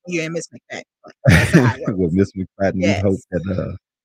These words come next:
Speaker 2: you get a
Speaker 1: <laughs>
Speaker 2: Teacher of the Year award
Speaker 1: I
Speaker 2: that you
Speaker 1: should.
Speaker 2: deserve.
Speaker 1: I should get a whole bunch. I think I,
Speaker 2: Yeah.
Speaker 1: I think the most, I did a survey with parents last year, um,
Speaker 2: Mm-hmm.
Speaker 1: just to see, okay,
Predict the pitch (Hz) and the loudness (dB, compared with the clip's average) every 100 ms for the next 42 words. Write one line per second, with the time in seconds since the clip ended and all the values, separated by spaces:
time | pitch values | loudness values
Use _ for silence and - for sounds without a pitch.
0 | - 262 226 - - 80 - 120 107 101 | -6 0 2 2 0 -2 -4 -2 2 4
1 | 87 90 110 110 101 92 104 101 294 554 | 4 2 4 6 4 4 2 2 2 0
2 | 220 - 466 208 - - 415 240 240 196 | -2 -4 -2 2 2 0 -4 -6 -10 -10
3 | 311 381 349 339 294 156 120 311 131 92 | -10 -12 -12 -12 -10 -4 0 0 0 -6
4 | 95 - 285 403 403 - 240 220 208 208 | -12 -16 -14 -14 -14 -10 -8 -6 -8 -10
5 | 220 220 208 202 208 233 233 - 208 202 | -16 -14 -10 -8 -6 -6 -8 -10 -12 -10
6 | 196 - - 190 175 170 170 175 175 - | -14 -16 -14 -12 -12 -10 -8 -8 -10 -14
7 | 139 120 - 104 104 113 180 - _ _ | -14 -12 -6 -4 -4 -4 -10 -18 _ _
8 | 180 175 175 - 165 | -14 -10 -12 -12 -16